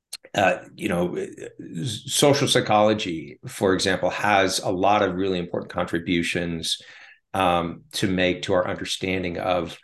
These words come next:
psychopathology, but that's not something that psychiatrists are typically trained in.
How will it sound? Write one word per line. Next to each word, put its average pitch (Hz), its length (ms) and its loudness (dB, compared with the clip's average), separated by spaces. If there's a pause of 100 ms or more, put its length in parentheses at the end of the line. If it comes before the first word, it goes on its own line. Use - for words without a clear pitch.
(240)
psychopathology, 95 1120 -2 (100)
but 98 300 2
that's 107 320 0
not 110 300 2
something 107 300 -2
that 101 140 -2
psychiatrists 92 600 -4
are 85 80 -2
typically 80 680 -6 (420)
trained 143 400 6
in. 76 340 -4